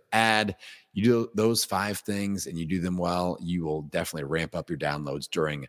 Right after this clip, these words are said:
launch week. If you need any help with getting your show up and launched, come and check out my next podcast launch think tank. I do these at least once a month. We get together a small group of pod pals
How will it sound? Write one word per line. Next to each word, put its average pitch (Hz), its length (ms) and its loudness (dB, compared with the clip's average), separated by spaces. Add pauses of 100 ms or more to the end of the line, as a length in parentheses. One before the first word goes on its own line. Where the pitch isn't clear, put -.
(300)
launch 73 380 0
week. 135 260 2
If - 120 -6
you 110 80 2
need 110 180 0
any 98 160 -2
help 139 500 2 (580)
with 78 140 -6
getting 104 200 4
your 101 100 2
show 104 280 2
up 90 220 0
and 85 160 -2
launched, 95 400 2 (180)
come 110 140 2
and 98 100 -2
check 98 180 2
out 104 140 2
my 87 100 -2
next 90 440 0
podcast 87 560 -2
launch 80 280 -4
think 110 280 0
tank. 104 260 2
I 87 80 0
do 90 100 0
these 85 160 0
at - 120 -2
least 131 320 2
once 98 260 2
a 87 40 0
month. 80 340 0
We 85 80 -2
get 82 160 -2
together 85 300 0
a 78 40 -4
small 95 340 2
group 92 320 0
of 78 180 -6
pod 90 280 -2
pals 85 480 0